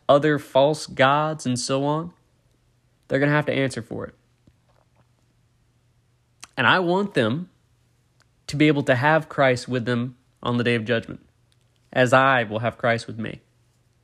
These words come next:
And I hope that this series perhaps helps enlighten us as to how our current culture has embraced some of these satanic principles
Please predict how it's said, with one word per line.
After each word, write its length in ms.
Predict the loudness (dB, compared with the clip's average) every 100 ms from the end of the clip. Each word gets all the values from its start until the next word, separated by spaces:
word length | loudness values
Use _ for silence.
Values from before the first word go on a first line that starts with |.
| _ _ _ _ _ _ _ _ _ _ _ _ _ _ _ _ _ _ _ _ _ _ 0
And 100 | 2
I 80 |
hope 180 | 4 2
that 120 | 0
this 200 | -2 -2
series 380 | 0 2 2 0
perhaps 480 | -2 0 2 0 -4
helps 340 | 0 0 0
enlighten 500 | -4 -2 2 2 2
us 160 | -2 2
as 220 | 2 2
to 320 | -4 -6 -8 -12 _ _ _ _ _ _
how 200 | 4 6
our 200 | 4 2
current 380 | 0 0 0 0
culture 340 | -2 0 0
has 140 | -2
embraced 420 | -2 0 0 0 0
some 120 | -4
of 60 |
these 160 | -2 -4
satanic 480 | -4 -4 -4 -6 -6
principles 600 | -8 -8 -10 -12 -14